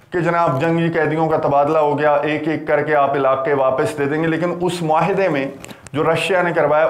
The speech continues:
उसमें नगोर्नो कराबाख का जो status था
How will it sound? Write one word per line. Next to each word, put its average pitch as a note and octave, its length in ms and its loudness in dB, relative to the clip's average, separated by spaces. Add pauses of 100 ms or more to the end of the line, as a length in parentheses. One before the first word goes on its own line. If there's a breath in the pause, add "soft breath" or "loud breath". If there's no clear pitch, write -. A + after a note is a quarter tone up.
(100)
उसमें F#3 220 -4
नगोर्नो D#3+ 520 0
कराबाख C#3+ 580 0
का E3 80 0
जो D3+ 120 -2
status F#3 680 -2
था A#2+ 140 0